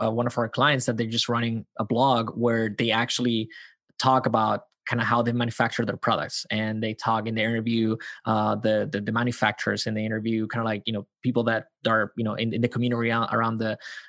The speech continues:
the, the store itself and the kinda like the, the production process. So again, doesn't really have to be, but, you know, but it will look weird if in the middle of that blog post or in the middle of those, like, kinda interview series, they would, you know, e-, enter some sort of, like, promo code. So,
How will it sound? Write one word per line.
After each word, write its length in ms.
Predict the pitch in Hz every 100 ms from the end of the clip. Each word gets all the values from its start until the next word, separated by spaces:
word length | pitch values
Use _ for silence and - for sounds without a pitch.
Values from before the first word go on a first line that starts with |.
| -
the, 560 | 127 113 113 110 107 107
the 60 | 113
store 240 | - 123
itself 400 | 117 - 120 107
and 100 | 110
the 160 | 110 104 -
kinda 120 | 117
like 140 | 110 -
the, 80 | - _
the 80 | -
production 560 | - 117 117 - 117 110 _ -
process. 400 | 110 - - -
So 240 | 139 127 - - - - _
again, 380 | 143 143 127 123 -
doesn't 260 | 139 160 147
really 220 | 147 143
have 300 | 131 131 -
to 100 | 127
be, 280 | 123 120 123
but, 260 | 151 123 147
you 60 |
know, 100 | 143
but 140 | 123 127
it 60 |
will 180 | 131 131
look 240 | 139 135
weird 440 | 135 151 123 107 131
if 440 | 120 117 113 - - -
in 80 |
the 60 | 117
middle 180 | 123 123
of 80 | 113
that 240 | 117 110
blog 220 | 120 117
post 380 | - 110 110 -
or 80 | 110
in 80 | 110
the 100 | 110
middle 180 | 113 110
of 80 | 110
those, 220 | 110 -
like, 100 | 110
kinda 140 | 117
interview 300 | 113 113 110
series, 480 | 104 120 113 101 101
they 100 | 113
would, 200 | 107 101 _ -
you 120 | 104
know, 100 | - -
e-, 180 | - - 139 110 120 - 143 - -
enter 240 | 123 120
some 160 | 110 117
sort 180 | - 113
of, 80 |
like, 160 | 104 104
promo 280 | - 113 107
code. 260 | - 110
So, 260 | - 120 110